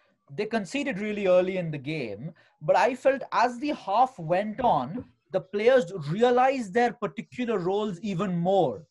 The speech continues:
And, um, they, they kind of got, because Liverpool had some good chances even after the goal, some good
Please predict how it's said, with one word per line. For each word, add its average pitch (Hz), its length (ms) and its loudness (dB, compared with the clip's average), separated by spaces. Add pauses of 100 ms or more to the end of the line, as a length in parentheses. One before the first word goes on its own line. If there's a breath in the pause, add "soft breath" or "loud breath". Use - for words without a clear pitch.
(420)
And, 185 400 0 (360 soft breath)
um, 175 360 6
they, 214 340 2
they 202 120 -2
kind 233 260 2
of 226 100 -2
got, 185 200 0
because 202 280 -6
Liverpool 269 380 -4
had 240 180 2
some 185 140 -4
good 226 200 -4
chances 196 400 -2
even 185 200 -4
after 190 300 4
the 175 120 -8
goal, 139 240 -6
some 151 200 -6
good 175 160 -4